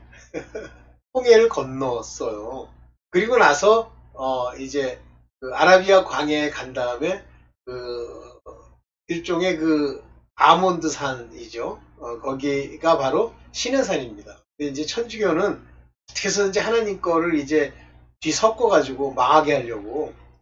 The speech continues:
지멋대로 신의 산은 아무데나 정하잖아요. <clears throat> 어, 죄송합니다. 그렇게 정해서 그 신의 산이 있다고 주장하는 그 반도가 시나이 반도예요.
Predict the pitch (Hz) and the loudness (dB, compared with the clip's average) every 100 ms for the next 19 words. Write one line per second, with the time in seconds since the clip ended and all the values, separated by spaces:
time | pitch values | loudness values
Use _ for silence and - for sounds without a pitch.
0 | _ - - 139 147 147 156 135 143 135 | _ -10 -6 -2 -2 0 0 2 0 -6
1 | - - _ - 220 226 175 170 170 143 | -12 -20 _ -10 4 4 4 0 0 -4
2 | 147 151 151 151 123 120 104 - - - | -2 0 0 -4 -10 -14 -18 -20 -18 -18
3 | - - - - 381 359 - - - - | -20 -20 -12 8 10 10 6 -4 -20 -20
4 | - - 117 117 107 98 - - 165 175 | -18 -12 -8 -8 -10 -14 -16 -6 -4 2
5 | 233 190 196 196 180 247 233 - - - | 4 4 2 2 2 2 2 -4 -20 -20
6 | - _ _ 170 - 262 262 233 226 208 | -20 _ _ -4 -2 2 6 6 6 2
7 | 208 196 196 156 180 175 175 180 - - | 4 4 2 2 2 4 2 -2 -6 -6
8 | 143 147 143 156 170 220 226 226 185 127 | -6 -2 0 0 0 0 0 0 -2 -4
9 | 107 101 98 117 120 | -10 -14 -14 -16 -18